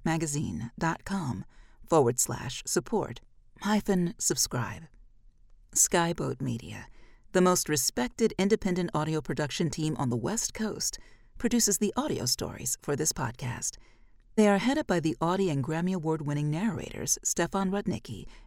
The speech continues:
and Gabrielle de Cure. Be sure to check out their website at skyboatmedia dot com. Post-production was by Jim Freund. Thanks for listening, Starshine.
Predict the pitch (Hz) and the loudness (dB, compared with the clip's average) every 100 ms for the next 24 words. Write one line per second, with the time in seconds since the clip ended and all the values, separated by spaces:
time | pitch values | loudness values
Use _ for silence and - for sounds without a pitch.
0 | - 185 160 156 175 139 131 131 127 98 | 2 4 4 2 2 -2 -4 -6 -6 -8
1 | 120 - - - - - - - 220 214 | -10 -14 -20 -20 -20 -20 -18 0 2 4
2 | 320 349 - 240 208 190 165 156 262 - | 2 -2 -2 -2 -2 -2 -4 -4 -4 -4
3 | - - - - - - 170 - - 160 | -4 -8 -14 -20 -20 -4 0 0 2 2
4 | 170 165 175 180 208 117 104 131 131 131 | 4 2 0 0 0 -2 -6 -4 -6 -6
5 | 170 165 120 123 - - - - - - | -8 -4 -4 -6 -12 -20 -20 -20 -20 -6
6 | - 208 202 - - 120 117 - 160 151 | 6 6 6 0 -4 -4 -4 -2 -2 0
7 | 113 117 160 180 175 190 196 131 120 - | -2 -2 -4 -4 -4 -4 -4 -4 -6 -10
8 | _ _ _ _ - - - - - 175 | _ _ _ _ -20 -20 -20 -12 -2 0
9 | 165 - 123 - - 120 - - 123 - | 0 0 0 0 0 0 -2 -6 -8 -8
10 | 233 - | -8 -10